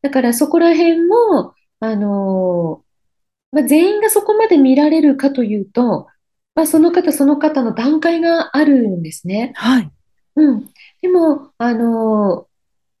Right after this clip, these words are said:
Speaker 1: 自分のジャッジが外れて深く見れると、大体中で登場してくる方たちの顔を見ると、知ってる方だったりね。うん、うん。
Speaker 2: へー。
Speaker 1: 「あ、あ、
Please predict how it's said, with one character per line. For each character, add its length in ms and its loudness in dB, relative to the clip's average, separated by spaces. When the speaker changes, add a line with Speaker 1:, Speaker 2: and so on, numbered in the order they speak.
Speaker 1:
自 240 0
分 100 4
の 120 2
ジ 100 0
ャ 100 -2
ッ 40 -16
ジ 180 0
が 140 0
外 140 -2
れ 120 4
て 100 -4
深 280 -8
く 100 0
見 160 2
れ 140 2
る 160 -6
と、 380 0
大 220 0
体 580 -2
中 260 0
で 140 0
登 280 2
場 220 4
し 100 -10
て 120 2
く 160 -2
る 140 0
方 340 -8
た 180 -14
ち 320 -10
の 200 -2
顔 260 -2
を 80 0
見 140 4
る 180 -4
と、 340 0
知 220 -12
っ 20 -20
て 100 -2
る 100 0
方 260 -8
だ 120 -8
っ 40 -10
た 180 -16
り 160 -16
ね。 240 -6
う 100 -4
ん、 100 0
う 20 0
ん。 60 -2
Speaker 2:
へ 640 0
ー。 520 -8
Speaker 1:
「あ、 160 -6
あ、 500 -4